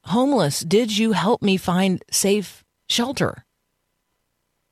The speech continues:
When I was on the road and hurting," here we'll jump to the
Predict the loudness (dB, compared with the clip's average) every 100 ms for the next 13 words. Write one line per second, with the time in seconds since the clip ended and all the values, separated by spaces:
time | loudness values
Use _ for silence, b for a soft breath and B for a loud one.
0 | _ _ _ _ _ _ _ _ _ _
1 | _ _ _ _ _ _ 0 2 4 4
2 | 4 2 4 4 4 4 6 4 2 2
3 | 2 0 -4 -6 -2 0 0 0 0 -2
4 | -4 0 0 0 -2 0 2 2